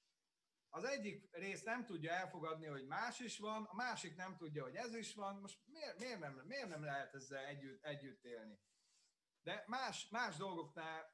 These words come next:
van. Most a, a tésztaevők nem szokták a krumplievőket hülyézni.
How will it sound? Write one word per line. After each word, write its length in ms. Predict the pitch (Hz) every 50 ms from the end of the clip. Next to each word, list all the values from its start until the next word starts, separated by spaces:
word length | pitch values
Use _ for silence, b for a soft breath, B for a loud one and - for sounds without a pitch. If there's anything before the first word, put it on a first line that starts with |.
| 170
van. 240 | 165 180 175 151 127
Most 220 | 127 147 147 147 180 - _ - 156 - _
a, 260 | 156 175 170 - 175 175
a 80 | 175
tésztaevők 720 | - 262 285 254 - - 233 208 202 202 202 202 208 208 202
nem 160 | 254 262 233
szokták 380 | - 196 160 147 180 170 160
a 60 | - 147
krumplievőket 960 | - 185 196 196 180 175 160 156 156 156 151 151 151 151 147 151 147 147
hülyézni. 720 | - 156 160 160 165 165 170 165 151 143 175 180 185 180 -